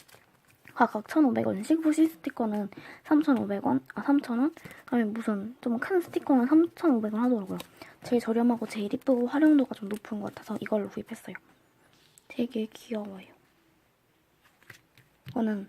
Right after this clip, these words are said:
뜯어보지 않을게요. 그럼 배가 고파서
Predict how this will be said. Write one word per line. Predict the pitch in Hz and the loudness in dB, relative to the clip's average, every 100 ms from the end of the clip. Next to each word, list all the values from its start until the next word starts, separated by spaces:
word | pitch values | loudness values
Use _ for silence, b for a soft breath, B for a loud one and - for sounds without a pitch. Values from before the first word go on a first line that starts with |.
| _ | _
뜯어보지 | 285 330 311 247 | 4 6 4 2
않을게요. | 214 214 - 214 - - _ b b b _ | -2 -6 -10 -12 -12 -20 _ b b b _
그럼 | 262 226 | -8 -6
배가 | 226 240 233 | -2 2 2
고파서 | 233 220 220 269 233 | 0 -4 -2 0 -2